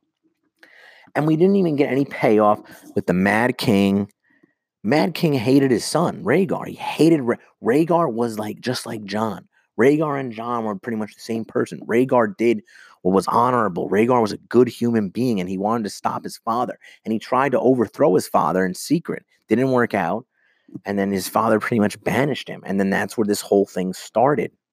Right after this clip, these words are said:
And, guys, we didn't get any of that. And that's where the books come in. You want, you want more, you read the books,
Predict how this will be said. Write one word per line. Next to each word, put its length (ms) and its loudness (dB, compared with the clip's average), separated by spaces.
And, 360 -2
guys, 280 0
we 140 2
didn't 160 2
get 100 6
any 240 4
of 60 6
that. 400 4
And 180 2
that's 220 0
where 100 6
the 80 0
books 240 0
come 220 0
in. 240 2
You 120 2
want, 380 4
you 120 2
want 380 2
more, 400 0
you 160 0
read 240 6
the 60 -2
books, 640 -2